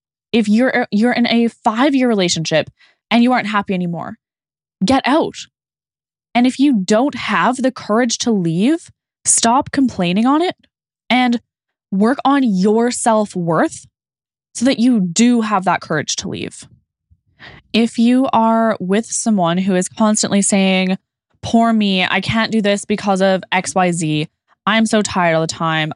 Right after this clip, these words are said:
I can't change because this is just who I am."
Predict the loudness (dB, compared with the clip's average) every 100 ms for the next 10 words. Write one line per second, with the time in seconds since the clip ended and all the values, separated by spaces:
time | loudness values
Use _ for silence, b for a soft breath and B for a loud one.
0 | -2 0 2 2 0 -2 _ 0 2 2
1 | -2 -2 0 -2 -2 -2 0 0 0 -2
2 | -2 0 0 0 2 0 -2 -2 0 0
3 | -2 -2 -4 -2 -2 -2 -4